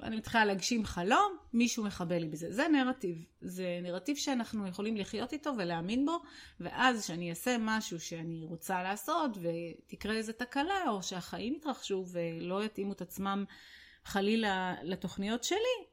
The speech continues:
אז אני ארגיש את הסיפור הזה שוב. הוא יתעורר מחדש,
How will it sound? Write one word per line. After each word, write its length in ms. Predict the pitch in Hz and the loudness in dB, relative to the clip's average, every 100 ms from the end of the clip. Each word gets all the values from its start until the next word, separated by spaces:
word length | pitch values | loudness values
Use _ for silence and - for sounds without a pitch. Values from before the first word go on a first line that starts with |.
| - | 4
אז 220 | 247 254 | 6 6
אני 200 | 240 185 | 2 -2
ארגיש 600 | 185 190 311 339 - - 196 | -4 2 2 2 -4 -6 -6
את 100 | 180 | -6
הסיפור 440 | 175 175 226 220 | -4 -4 -2 -2
הזה 160 | 196 170 | -4 -4
שוב. 320 | - 175 165 | -4 -6 -6
הוא 140 | 180 | -6
יתעורר 340 | 180 196 196 214 | -4 -2 -2 -2
מחדש, 720 | 208 - 170 226 349 - - | -2 -2 4 4 4 -2 -6